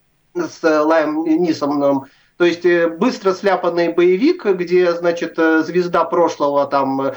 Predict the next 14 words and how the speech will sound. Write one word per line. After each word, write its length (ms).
звезда 300
девяностых, 640
э, 280
э, 220
трясет 360
стариной, 500
так 200
скажем, 380
да. 200
Вот 240
у 180
меня 260
такая 360
была, 640